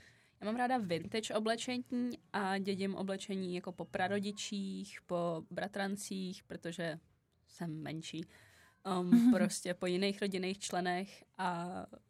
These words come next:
Speaker 1: mám, ráda vidím oblečení jako z j-, trochu jinýho času, než se nosí
Speaker 2: Mhm.
Speaker 1: teďka. Přijde mi, že jak je to udržitelný, tak zároveň je hezký vidět na tom,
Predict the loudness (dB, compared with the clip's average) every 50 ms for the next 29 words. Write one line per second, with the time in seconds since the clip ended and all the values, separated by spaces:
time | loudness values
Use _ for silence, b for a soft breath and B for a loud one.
0 | -14 -4 0 2 2 2 2 0 -2 -4 -6 -6 -8 -8 -6 -2 0 2 2 4
1 | 4 4 2 2 2 0 0 0 0 0 0 0 0 0 -2 -2 -2 -2 -2 0
2 | -2 -2 -2 -2 -6 -6 -6 -6 -4 -2 -2 0 0 0 0 0 0 -2 -2 -4
3 | -4 -4 -6 -6 -4 -4 -2 -2 0 -2 -2 -4 -6 -6 -6 -4 -2 0 4 4
4 | 6 6 6 4 2 0 -2 -6 -10 -10 -12 _ _ _ _ _ b b b b
5 | b b b b b b b -16 -8 -4 -2 0 0 2 2 0 0 0 0 -2
6 | -2 -4 -6 _ _ _ _ _ _ _ _ _ _ _ -2 -2 -2 0 0 -2
7 | -4 -4 -4 -4 -4 -4 -4 -2 -2 -2 -2 -2 -2 -4 -2 -2 -2 -2 -2 -2
8 | -2 0 0 0 0 0 -2 -2 -2 -4 -4 -6 -6 -6 -6 -4 -4 -4 -4 -4
9 | -4 -6 -6 -4 -4 -4 -4 -4 -4 -6